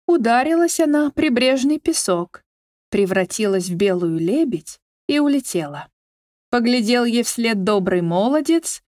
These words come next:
вздохнул и сел под сосной. Сидит парень под сосной, не знает, что стража злого Туна его окружила.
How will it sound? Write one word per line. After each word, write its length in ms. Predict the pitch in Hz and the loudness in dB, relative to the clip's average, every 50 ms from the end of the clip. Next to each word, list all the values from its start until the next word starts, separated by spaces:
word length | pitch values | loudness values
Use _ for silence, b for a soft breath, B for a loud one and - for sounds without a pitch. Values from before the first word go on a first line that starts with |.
| _ _ _ - | _ _ _ -8
вздохнул 960 | - 196 190 196 180 202 185 - - - 190 180 185 190 220 262 302 320 320 - _ _ _ _ _ _ - | -6 -4 -2 0 0 0 -2 -2 -4 -6 -4 -2 -2 0 0 0 0 -2 -2 -6 _ _ _ _ _ _ -2
и 140 | 285 294 262 | 0 0 0
сел 380 | - - 208 190 202 247 262 | 0 0 0 0 0 0 -2
под 200 | - - 185 - | -2 -2 -2 -2
сосной. 680 | - - 208 196 - - - 175 160 147 143 143 _ _ _ _ _ _ _ _ _ _ _ _ _ _ _ _ _ _ _ _ - | -2 -2 -2 -2 -2 -4 -4 -6 -6 -6 -10 -12 _ _ _ _ _ _ _ _ _ _ _ _ _ _ _ _ _ _ _ _ -10
Сидит 600 | - - 277 262 214 208 226 226 240 240 - - | -6 -2 -2 -2 -2 0 0 0 0 -2 -4 -4
парень 440 | - 262 262 262 262 277 277 277 269 | -2 0 2 2 2 2 0 0 0
под 180 | - 294 285 - | -2 -2 -4 -4
сосной, 720 | - - 294 285 - - 285 285 285 294 294 302 294 - _ _ _ _ _ _ _ - | -2 -2 -2 -2 -2 -4 -2 0 0 0 0 -2 -4 -8 _ _ _ _ _ _ _ -4
не 200 | 240 226 233 240 226 | 0 0 2 2 0
знает, 480 | 202 208 208 220 226 247 269 311 330 | 0 0 0 2 2 2 0 0 -2
что 280 | - - - - 269 269 | -4 -6 -4 -2 -2 -2
стража 580 | - - - 311 233 240 247 262 254 294 302 | -2 -2 -2 0 2 2 2 0 0 -2 -2
злого 440 | 269 - 233 247 277 277 262 277 269 | -2 0 0 2 2 2 2 0 -2
Туна 460 | - _ - 208 226 240 247 269 277 | -2 _ -2 0 0 2 2 2 0
его 400 | 277 277 294 277 233 240 240 247 | 0 0 0 0 0 0 0 0
окружила. 800 | 254 247 - - 311 320 311 233 220 185 175 160 156 165 175 185 | -2 -4 -4 -2 -2 0 0 0 0 -2 -2 -2 -4 -6 -6 -8